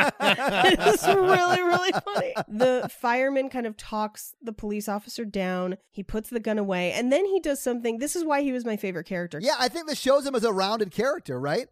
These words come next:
Speaker 1: Yeah, he puts the gun away and then he apologizes. And he, and he's like, "I'm sorry. I'm scared too. Like,
Speaker 2: Yeah.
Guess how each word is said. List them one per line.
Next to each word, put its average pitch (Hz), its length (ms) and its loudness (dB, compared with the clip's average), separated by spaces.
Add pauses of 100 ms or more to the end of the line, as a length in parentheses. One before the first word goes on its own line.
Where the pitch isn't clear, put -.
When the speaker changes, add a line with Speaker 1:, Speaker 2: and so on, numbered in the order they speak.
Speaker 1:
Yeah, 240 460 0
he 220 160 -4
puts 311 240 -4
the 320 100 -4
gun 269 180 -2
away 233 300 0
and 208 180 -4
then 208 100 -2
he 214 160 -2
apologizes. 202 1160 -4
And 175 120 -6
he, 190 120 0
and 202 300 -4
he's 196 160 -4
like, 175 180 -8
"I'm 170 160 -8
sorry. 180 600 -4 (140)
I'm 185 420 -6
scared 170 380 -6
too. 233 340 -2
Like, 175 240 -2
Speaker 2:
Yeah. 233 140 -2